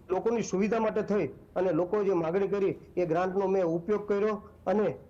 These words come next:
એ સરકારી પ્રોપર્ટીને કોઈ પુરાવા વગર તોડી નાખવામાં આવી.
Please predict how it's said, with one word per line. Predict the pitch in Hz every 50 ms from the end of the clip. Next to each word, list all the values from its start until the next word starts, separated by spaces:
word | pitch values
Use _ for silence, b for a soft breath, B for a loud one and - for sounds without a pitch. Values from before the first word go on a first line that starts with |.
| -
એ | 220 190
સરકારી | - - 175 170 170 233 247 254 247
પ્રોપર્ટીને | - 202 220 196 185 214 185 190 196 190 196 175 139 127 - - - - -
કોઈ | - 196 190
પુરાવા | 175 - 175 190 202 214 208 208 208
વગર | 196 202 202 190
તોડી | 196 190 185 190 208
નાખવામાં | 202 196 190 196 208 208 202 202 202
આવી. | 202 208 214